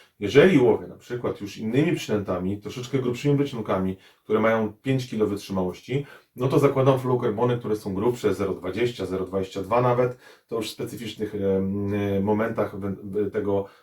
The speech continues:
e, tej wyprawy mogę zakładać takie przynęty. Dlatego tak, zaczynamy. Na początek, e, zabieramy ze sobą oczywiście kij.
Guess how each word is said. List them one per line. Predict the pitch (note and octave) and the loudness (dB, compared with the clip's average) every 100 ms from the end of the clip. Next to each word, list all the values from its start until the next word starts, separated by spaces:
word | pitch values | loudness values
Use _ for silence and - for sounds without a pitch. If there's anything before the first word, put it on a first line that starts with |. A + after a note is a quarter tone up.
| _ | _
e, | G#2 G#2 G2+ G2 | 0 2 2 2
tej | B2 | 0
wyprawy | G2+ F#2 G#2+ A2+ C#3+ B2+ | 0 2 2 8 6 6
mogę | A#2 C3 B2 G#2+ | 2 4 4 2
zakładać | G2+ G2+ F#2+ | -2 -6 -8
takie | - - | -10 -18
przynęty. | - - F2+ - _ - - _ | -18 -16 -18 -18 _ -20 -20 _
Dlatego | C3 D3 B2+ A#2+ | 4 6 6 4
tak, | G#2+ - - | 0 -4 -2
zaczynamy. | C#3 C#3+ A#2+ F#2 - _ _ _ _ | -2 0 0 -2 -10 _ _ _ _
Na | A#2+ D#3 | 0 2
początek, | D#3+ E3 A2+ F#2+ - - _ _ | 2 2 0 0 -8 -16 _ _
e, | A#2+ A2+ A2+ | -10 -4 -2
zabieramy | G#2+ C#3+ C#3+ B2+ B2 B2+ B2 - | 2 6 6 6 4 2 0 -4
ze | G#2+ | -12
sobą | - G2+ G2+ G2+ | -6 -4 -2 -4
oczywiście | G2 - F#2 F#2 - G2+ F#2+ | -6 -12 -12 -12 -6 -6 -6
kij. | - G2+ D#2+ | -6 -6 -6